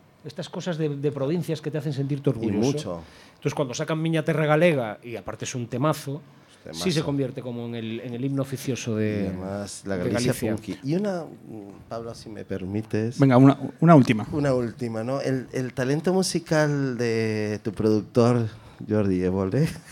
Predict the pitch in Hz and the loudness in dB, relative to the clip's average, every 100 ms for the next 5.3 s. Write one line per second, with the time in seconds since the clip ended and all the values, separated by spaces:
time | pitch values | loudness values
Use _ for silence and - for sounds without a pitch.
0 | - - - - - - 170 131 104 104 | -18 -18 -18 -6 -2 4 6 6 4 0
1 | 104 123 139 139 131 117 117 82 101 110 | -2 0 4 6 8 8 6 4 4 8
2 | 143 139 143 143 143 143 131 131 120 117 | 8 8 6 6 2 4 6 6 6 4
3 | 107 120 120 123 113 147 147 - - - | 2 2 4 4 4 2 2 -4 -4 4
4 | 170 175 156 151 135 143 143 131 120 113 | 8 12 12 12 10 8 10 10 10 8
5 | 110 101 101 | 6 4 2